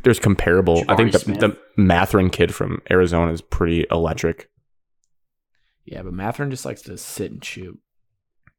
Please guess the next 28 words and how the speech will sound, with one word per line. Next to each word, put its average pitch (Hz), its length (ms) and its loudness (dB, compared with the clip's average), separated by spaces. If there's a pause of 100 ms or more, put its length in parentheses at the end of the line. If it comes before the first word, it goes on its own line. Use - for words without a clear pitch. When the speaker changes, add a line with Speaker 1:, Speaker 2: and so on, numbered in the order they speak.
(120)
Speaker 1:
That's 95 240 0
not 87 200 -2
true 90 200 0
at 87 80 2
all. 90 320 -2 (920)
Speaker 3:
He's 139 80 -4
a - 20 -8
good 110 140 -2
shooter, 135 240 -4
though. 76 180 -16 (540)
But 117 140 -14
it, - 180 -12
it 110 80 -2
Speaker 1:
I 104 60 2
Speaker 3:
is 95 40 6
Speaker 1:
like, 98 140 6
Speaker 3:
true. - 160 -4
Speaker 1:
I 107 60 0
like, 110 340 2 (300)
I - 80 2
like 117 160 4
him 110 180 2
a 104 80 4
lot. 98 360 4 (320)
I 107 80 0
like 135 200 6
Keegan 110 300 4
Murray. 107 240 2